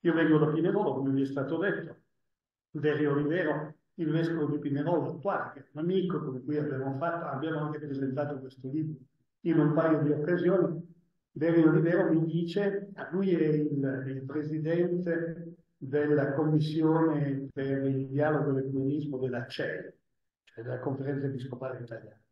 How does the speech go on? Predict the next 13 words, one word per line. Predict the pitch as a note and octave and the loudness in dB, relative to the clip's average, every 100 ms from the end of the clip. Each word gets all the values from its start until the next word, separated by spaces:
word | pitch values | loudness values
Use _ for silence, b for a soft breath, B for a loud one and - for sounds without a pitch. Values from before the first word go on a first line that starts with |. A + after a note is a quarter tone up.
| _ _ _ _ | _ _ _ _
mi | D#3 D3+ | -4 0
dice | D3 A3+ - A#3+ | 0 -2 -4 -6
quanto | - D3 F#3+ F#3 F3 - | -2 0 0 0 -4 -10
effettivamente, | C#3 C#3 _ D3+ D#3 D3+ E3+ F3 D3 - D#3 F3 F3 F3 E3+ | -12 -20 _ -6 -6 -8 -6 -4 -2 -2 0 0 0 -4 -4
l'ho | C3+ | -4
incontrato | C3+ C#3 C3 C3+ C3+ | -4 -4 -4 -4 -4
due | C3 C#3 C#3 | -4 -2 -2
settimane | C#3 C#3 B2+ B2 B2 | -4 -6 -6 -6 -8
fa, | - B2+ _ _ _ _ _ - | -12 -18 _ _ _ _ _ -2
quanto | D#3+ F3+ - | 0 2 2
effettivamente | - D#3+ - C#3 C3+ D#3 E3+ E3+ | 0 0 -4 -4 -2 -2 -2 -4
sia | - - D#3 D3+ - - | -10 -6 -4 -2 -4 -8
complicato | - F3 F3+ F3+ - D#3 C#3 - F#3 G3 G#3+ - G3 - - | -2 0 0 -4 -4 -4 -4 -6 -6 -4 -6 -6 -6 -8 -14